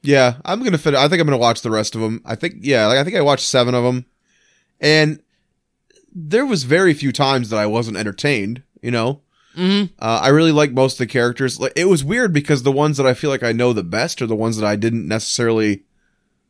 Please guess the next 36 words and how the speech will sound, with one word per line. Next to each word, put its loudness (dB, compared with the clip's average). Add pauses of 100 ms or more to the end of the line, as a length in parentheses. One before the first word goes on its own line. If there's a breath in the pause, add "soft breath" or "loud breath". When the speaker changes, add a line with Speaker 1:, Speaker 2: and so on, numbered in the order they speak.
(140)
Speaker 1:
love 2
the -2
most 0
in -8
the -2
show. -2
Like, 0 (160)
I -4
thought -2
Seth -2
Rogen 0
would 0
win -2 (240)
me -2
over 0
a 0
lot 0
in -8
the -2
show. -2 (380 soft breath)
Speaker 2:
Yeah. 0 (200)
And, 0
Speaker 1:
Um, 2
Speaker 2:
but, -6 (200)
and -10
like 0
I 2
said, 2
it -4
wasn't 0
until -2
later 2
in 0
the -2
show 2
that -2